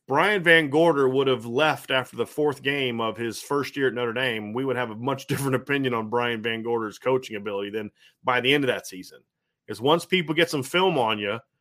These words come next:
and what, you know, Al Golden's tendencies are from a blitz standpoint, a coverage standpoint, like, to your point, the defense isn't gonna change,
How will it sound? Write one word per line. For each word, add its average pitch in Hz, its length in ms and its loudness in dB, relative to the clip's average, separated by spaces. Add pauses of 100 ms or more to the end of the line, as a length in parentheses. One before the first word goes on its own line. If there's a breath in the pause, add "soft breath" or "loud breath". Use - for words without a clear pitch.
(200)
and 123 200 -2
what, 143 300 4 (220)
you 151 100 -2
know, 135 80 -2
Al 135 180 2
Golden's 135 400 -2
tendencies 139 520 -4
are 131 220 2
from 127 180 -8
a 117 40 -4
blitz 123 380 -2
standpoint, 123 520 -4
a 104 60 -8
coverage 131 400 -2
standpoint, 120 420 -4
like, 120 160 0 (340 soft breath)
to 139 100 -4
your 190 180 4
point, 151 340 0
the 135 80 -4
defense 165 460 -2
isn't 156 160 -4
gonna 127 120 0
change, 147 560 -4